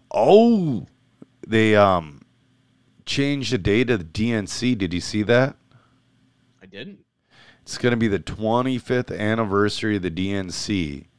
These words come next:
Speaker 1: He says he's capping it. E-, eat a dick. You're not capping shit, dude. "I'm capping it." No, you're not.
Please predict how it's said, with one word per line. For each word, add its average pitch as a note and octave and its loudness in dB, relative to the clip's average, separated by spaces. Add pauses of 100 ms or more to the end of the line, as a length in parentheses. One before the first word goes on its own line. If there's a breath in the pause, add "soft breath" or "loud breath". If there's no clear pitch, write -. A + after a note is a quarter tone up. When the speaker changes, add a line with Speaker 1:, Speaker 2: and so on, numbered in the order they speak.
(840 soft breath)
Speaker 1:
He - -20
says B2 0
he's E2+ -8
capping D#2 -6
it. E2 -8 (200)
E-, B2+ -10
eat A#2+ -4
a G2+ 4
dick. D#2+ -6
You're G#2 -4
not G#2+ 0
capping F#2+ -2
shit, - -8
dude. C#2 -12 (1000 soft breath)
"I'm D3 0
capping C3+ 8
it." G#2 0
No, G#2+ -2
you're F2 -4
not. E2+ -4